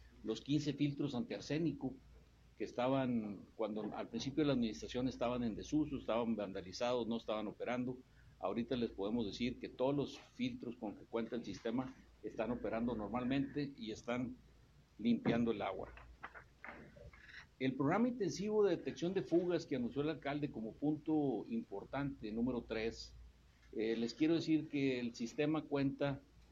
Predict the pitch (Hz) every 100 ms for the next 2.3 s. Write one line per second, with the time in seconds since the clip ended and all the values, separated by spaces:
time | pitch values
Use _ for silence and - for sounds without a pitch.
0 | - - - 110 117 147 147 - 147 143
1 | 135 135 - - - - - - 147 160
2 | 165 165